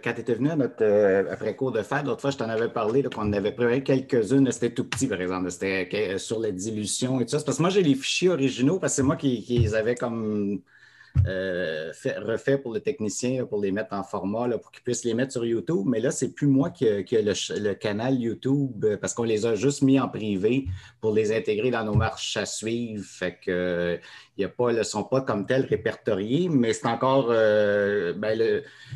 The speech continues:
ça devrait être Frédéric Larochelle, là, qu'on parlait tantôt, là, probablement, qui a accès à ça. Fait que ça, ça serait probablement pas difficile à partager. Je, je suis juste pas sûr, là, à ce niveau-là, si, euh, faut que je vérifie avec mon technicien ou quoi, mais c'est comme ça a été du matériel qui a été préparé pendant le temps école, j'imagine que ça doit pas être un,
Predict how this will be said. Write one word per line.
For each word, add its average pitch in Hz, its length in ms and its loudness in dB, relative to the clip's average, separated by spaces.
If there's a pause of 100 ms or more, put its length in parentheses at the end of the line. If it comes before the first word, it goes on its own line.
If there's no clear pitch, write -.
(140)
ça - 200 -6
devrait 95 280 2
être 113 100 -6
Frédéric 107 460 0
Larochelle, 107 380 -2
là, 107 80 -2
qu'on 104 120 -2
parlait 104 280 0
tantôt, 113 380 -2
là, 117 120 0
probablement, 107 500 -2
qui 135 140 -2
a 104 40 -2
accès 101 280 -4
à 98 100 0
ça. 131 240 -2
Fait 113 140 -4
que - 60 -12
ça, - 180 -6
ça 107 160 -4
serait 107 180 -6
probablement 110 260 -2
pas 113 120 0
difficile 98 400 -2
à 110 60 0
partager. 110 440 -2
Je, 147 120 0
je - 440 -10
suis - 140 -4
juste 143 180 2
pas 143 100 2
sûr, 180 220 2
là, 143 120 4
à 123 40 2
ce - 140 -2
niveau-là, 120 340 2
si, 110 480 -4
euh, 104 200 2
faut - 280 -10
que 98 80 -6
je 101 60 -6
vérifie 107 340 -2
avec 123 140 0
mon 117 120 0
technicien 117 840 -2
ou 107 80 -4
quoi, 131 180 0
mais 170 120 -4
c'est 135 60 -12
comme 123 120 -2
ça 120 120 -2
a - 20 0
été 113 220 -4
du 101 160 -8
matériel 113 340 -2
qui 117 80 -2
a - 20 -2
été 101 120 -2
préparé 107 360 -2
pendant 101 320 -4
le 98 60 -4
temps 101 240 -6
école, 104 500 0
j'imagine 90 500 -4
que - 120 -10
ça - 160 -10
doit 87 180 -10
pas 92 120 -4
être 90 160 -8
un, 87 220 -6